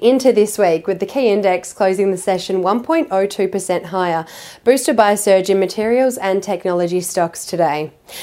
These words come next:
Taking a look at the best performing stocks for the session, Nickel Industries soared six point seven percent after announcing an upgrade to its Hengjaya mine resource, increasing the resource from two point four million tonnes to three point seven million tonnes of contained nickel metal.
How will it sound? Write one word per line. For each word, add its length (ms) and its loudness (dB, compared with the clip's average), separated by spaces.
Taking 320 4
a 60 6
look 120 2
at 100 4
the 60 -2
best 280 2
performing 400 2
stocks 440 0
for 160 -4
the 140 2
session, 460 -2
Nickel 300 0
Industries 720 0
soared 400 0
six 340 -10
point 340 -2
seven 440 2
percent 500 0
after 260 2
announcing 400 2
an 80 0
upgrade 460 0
to 120 -6
its 140 -2
Hengjaya 640 0
mine 260 0
resource, 640 2
increasing 600 2
the 60 4
resource 480 2
from 160 0
two 220 -4
point 320 -2
four 180 2
million 440 2
tonnes 400 -2
to 100 0
three 260 2
point 320 0
seven 560 0
million 380 4
tonnes 340 -4
of 140 -6
contained 580 -4
nickel 360 -4
metal. 600 -2